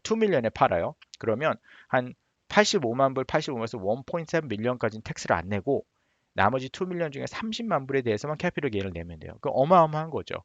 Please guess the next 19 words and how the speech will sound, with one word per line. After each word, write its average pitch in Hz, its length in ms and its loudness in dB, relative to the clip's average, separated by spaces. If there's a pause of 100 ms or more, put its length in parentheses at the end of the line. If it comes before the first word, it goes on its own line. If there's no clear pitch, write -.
(120)
왜? 98 160 2 (400)
프라이머리 220 380 8
레지던스라고 110 500 0
똑같은 - 360 -4
개념을 95 320 -6
보시면 90 340 -12
돼요. - 100 -14 (100)
프라이머리 165 320 8
레지던스도 101 680 -4 (300)
보통 110 240 -8
텍스 139 260 -8
안 78 140 -10
내시잖아요. - 460 -14
그래서, 123 380 2 (300)
어, - 160 -4
굉장히, 110 540 0 (260)
어, - 100 -8
이것이, 107 440 -2 (320)
어, 82 440 -4